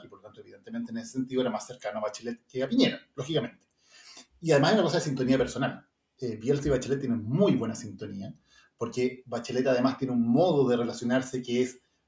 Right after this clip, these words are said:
mucho más humano, más cercano, y Piñera, en cambio, con esta ansiedad, eh, de querer aparecer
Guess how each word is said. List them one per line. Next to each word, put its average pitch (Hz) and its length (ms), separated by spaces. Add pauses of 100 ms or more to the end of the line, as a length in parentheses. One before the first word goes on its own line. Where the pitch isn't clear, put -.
mucho 131 280
más 135 240
humano, 127 720
más 120 360
cercano, 123 1000 (420)
y 143 120
Piñera, 147 300
en 190 100
cambio, 139 320
con 131 80
esta 127 220
ansiedad, 117 880 (440)
eh, 110 500
de 117 200
querer 117 260
aparecer 120 840